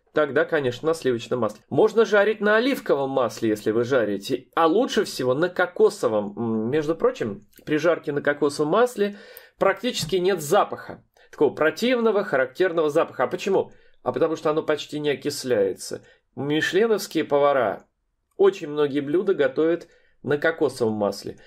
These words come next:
Не путайте с пальмовым, тем более с пальмовым, которое прошло варку на местах там, где глицидол уже вся эта гадость образовалась. А я говорю о натуральном. Так вот,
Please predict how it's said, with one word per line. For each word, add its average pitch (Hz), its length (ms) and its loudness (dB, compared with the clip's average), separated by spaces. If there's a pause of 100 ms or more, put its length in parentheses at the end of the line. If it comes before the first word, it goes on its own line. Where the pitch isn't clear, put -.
(220)
Не 160 120 -2
путайте 151 420 -2
с - 100 -8
пальмовым, 208 600 2
тем 143 200 -6
более 165 240 2
с - 140 -10
пальмовым, 175 640 2
которое 151 400 0
прошло 139 500 0
варку 165 400 2
на 147 80 0
местах 143 540 -2
там, 117 400 0
где 110 180 0
глицидол 139 560 -2
уже 127 160 -2
вся 120 160 -2
эта 110 100 -6
гадость 143 380 0
образовалась. 117 720 0
А 117 200 0
я 147 160 2
говорю 196 340 4
о 143 100 2
натуральном. 131 720 0
Так 147 140 -4
вот, 202 240 2